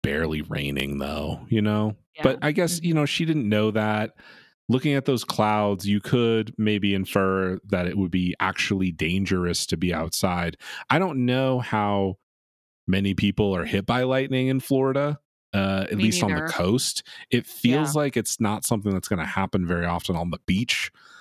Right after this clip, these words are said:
Speaker 1: Um, I've read about, I've learned a lot about lightning strikes living in the mountains of, of Idaho. <laughs> So I know, like, that you can actually fucking die and you need to be very careful. This is not something I ever thought about in California. That's for damn sure.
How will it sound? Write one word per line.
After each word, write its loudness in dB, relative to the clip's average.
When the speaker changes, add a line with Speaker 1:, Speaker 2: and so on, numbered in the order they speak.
Speaker 1:
Um, 0
I've -2
read 2
about, 0
I've -4
learned 2
a 0
lot 0
about 0
lightning -2
strikes -2
living 0
in 0
the 0
mountains 0
of, -4
of -4
Idaho. 0
<laughs> -14
So 0
I 4
know, 0
like, 0
that 0
you 2
can 0
actually 0
fucking -2
die -2
and 2
you 2
need 2
to -4
be 0
very 0
careful. -6
This 2
is -4
not 2
something -4
I -2
ever -4
thought -2
about -6
in -6
California. -6
That's -4
for -4
damn -2
sure. -6